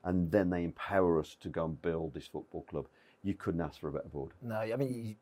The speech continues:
Speaker 2: say you've recently been out to the U S. How did that go?
Speaker 1: Good, um, good. It's, um,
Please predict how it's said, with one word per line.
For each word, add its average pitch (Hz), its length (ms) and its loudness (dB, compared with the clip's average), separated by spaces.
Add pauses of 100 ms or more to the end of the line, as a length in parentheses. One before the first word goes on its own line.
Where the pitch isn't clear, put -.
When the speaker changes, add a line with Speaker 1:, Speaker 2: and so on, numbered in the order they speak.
(140)
Speaker 2:
say 143 160 6
you've 104 180 0
recently 120 300 0
been 107 140 -4
out 123 200 0
to - 100 -14
the 101 80 -12
U 98 120 -8
S. 123 160 0
How 131 100 6
did 120 140 0
that 120 140 2
go? 120 400 10 (540)
Speaker 1:
Good, 170 240 12 (220)
um, 113 420 12
good. - 300 12
It's, - 300 0
um, 101 300 10